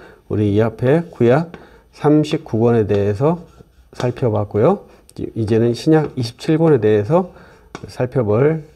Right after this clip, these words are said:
예정입니다. 그래서 우리들이 이제 기본 두,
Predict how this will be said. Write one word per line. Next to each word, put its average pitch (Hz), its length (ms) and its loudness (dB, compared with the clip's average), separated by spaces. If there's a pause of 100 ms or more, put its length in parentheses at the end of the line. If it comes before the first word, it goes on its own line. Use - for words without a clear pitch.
(320)
예정입니다. 101 680 -4 (160)
그래서 104 320 -6 (600)
우리들이 120 400 4
이제 110 120 0
기본 139 440 0 (560)
두, 185 420 2